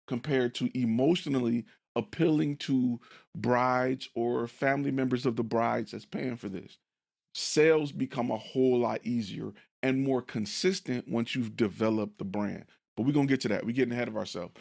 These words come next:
Number three, 'cause lifetime value of the client is important. With, with corporate clients, they'll book you for one shoot and then book you for three other shoots that year. So where, with weddings, it's a one, one-time thing.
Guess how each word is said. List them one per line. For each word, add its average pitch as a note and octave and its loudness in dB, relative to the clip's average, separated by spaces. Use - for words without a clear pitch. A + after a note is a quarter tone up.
Number F3+ 4
three, A3 2
'cause C3 -2
lifetime F3 2
value F3+ 4
of E3+ 4
the F3 0
client F#3 0
is D#3+ -2
important. D3+ 0
With, B2+ 0
with C3+ 0
corporate G#3+ 2
clients, D#3 -2
they'll C#3+ 6
book E3 2
you F#3 -4
for F3 0
one G3 2
shoot D#3+ 0
and D3 0
then D#3+ 4
book E3 2
you - -2
for D#3 -2
three E3+ 4
other D3+ 2
shoots D3 -4
that - 0
year. D#3 0
So E3 4
where, D3+ 2
with D3 2
weddings, F3+ 2
it's D#3+ -2
a E3 2
one, D#3+ 0
one-time D#3 0
thing. C3 -4